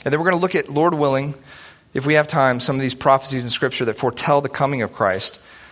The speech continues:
so that we can trust more and more in his perfect providence and we can trust more and more in his perfect timing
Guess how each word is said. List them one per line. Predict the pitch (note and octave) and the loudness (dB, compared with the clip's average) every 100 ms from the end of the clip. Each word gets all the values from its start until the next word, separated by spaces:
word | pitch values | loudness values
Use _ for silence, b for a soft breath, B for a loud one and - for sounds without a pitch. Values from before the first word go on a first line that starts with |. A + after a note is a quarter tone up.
| B | B
so | - | 2
that | D#3 | 2
we | D3+ | 2
can | E3 D3 | -2 -2
trust | - E3 D3+ | 0 0 2
more | C#3 D#3+ | 2 2
and | E3 | 2
more | D3+ | 2
in | C#3+ | 2
his | B2 | 0
perfect | - D3+ D3 - | -2 -2 -2 0
providence | D#3 D#3 B2+ F#2+ - - - - | 4 4 4 -2 -4 -6 -4 -2
and | F3+ C#3+ G2+ A#2 b b b b b - | 0 0 -4 -8 b b b b b -6
we | |
can | D3 | -2
trust | D3+ C3+ | -2 -2
more | D3 D#3 D#3 | 0 2 2
and | |
more | C3+ D3+ | 2 0
in | C3 | 0
his | A#2+ - | -4 -10
perfect | - - D#3+ - D#3 - b b b | -6 -2 -2 -2 -6 -10 b b b
timing | - - D#3 C#3+ G2+ G2 | -2 2 2 2 -2 -6